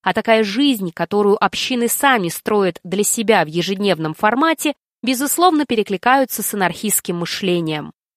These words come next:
И анархическая реальность, построенная по этому принципу, может существовать в любом другом месте. О чем свидетельствует непотопляемость анархизма с точки зрения перспектив анархии? В заключительном разделе я рассмотрю этот вопрос, описав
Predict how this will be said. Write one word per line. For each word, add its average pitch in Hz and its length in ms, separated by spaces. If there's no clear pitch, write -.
И 185 80
анархическая 196 720
реальность, 196 640
построенная 196 560
по 185 100
этому 202 360
принципу, 269 540
может 220 440
существовать 185 760
в 247 60
любом 277 300
другом 190 360
месте. 175 480
О 175 120
чем 392 200
свидетельствует 247 880
непотопляемость 226 920
анархизма 208 600
с - 60
точки 233 300
зрения 240 440
перспектив - 600
анархии? 285 600
В 190 60
заключительном 202 720
разделе 226 500
я 220 160
рассмотрю 247 480
этот - 180
вопрос, 269 480
описав - 480